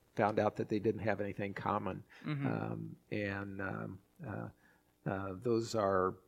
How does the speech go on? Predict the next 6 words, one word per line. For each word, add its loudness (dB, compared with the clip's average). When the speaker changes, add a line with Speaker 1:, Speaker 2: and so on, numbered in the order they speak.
Speaker 1:
uh, -2
uh, -10
I 10
see 4
that 6
it's, 2